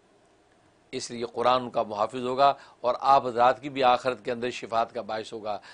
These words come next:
लिहाजा जो है आप बढ़ चढ़ के इसमें हिस्सा लें। तो इंशाअल्लाह ये बोर्डिंग स्कूल जो है हम यहाँ पे जो है और बहुत महदूद सीटें हैं, क्योंकि हम चाहते हैं अच्छे तरीके से उनकी तरबियत हो, बहुत महदूद सीटें हैं। हमने जो है वो, अ, तीन कैंपस,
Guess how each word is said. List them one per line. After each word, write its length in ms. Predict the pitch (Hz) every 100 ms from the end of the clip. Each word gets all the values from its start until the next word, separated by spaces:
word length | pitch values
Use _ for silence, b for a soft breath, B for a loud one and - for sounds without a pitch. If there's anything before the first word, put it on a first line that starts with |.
| B -
लिहाजा 340 | 113 113 117
जो 120 | 110
है 60 | 117
आप 220 | 107 104 98
बढ़ 140 | 113
चढ़ 200 | - 139
के 140 | - 120
इसमें 220 | - 113
हिस्सा 220 | - 131
लें। 200 | 139 139 B B _
तो 60 | 127
इंशाअल्लाह 400 | 113 127 123 123
ये 100 | 117
बोर्डिंग 360 | 110 143 143
स्कूल 280 | 123 - 120
जो 120 | 107 113
है 140 | 110 b b 113
हम 160 | 117
यहाँ 240 | 117 110 110
पे 140 | 123
जो 140 | 110 131
है 60 |
और 60 | 131
बहुत 340 | 113 160 151 139
महदूद 400 | 127 120 170 160
सीटें 340 | 156 135 139
हैं, 200 | 120 95 b b _
क्योंकि 140 | 139
हम 100 | 139
चाहते 300 | 135 160 180
हैं 60 | -
अच्छे 340 | 160 - 202
तरीके 400 | 180 160 151 165
से 120 | 156 156
उनकी 220 | 139 135
तरबियत 420 | 147 139 135 131
हो, 140 | 113 92 _ _ _ b b
बहुत 260 | 160 208 160
महदूद 280 | 156 143 151
सीटें 320 | - 139 139
हैं। 160 | 123 95 _ b b
हमने 260 | 117 143 160
जो 160 | 160 160
है 60 |
वो, 180 | 156 165
अ, 460 | 156 - - - 143 131 143 139
तीन 300 | 180 185 175
कैंपस, 540 | 160 139 147 -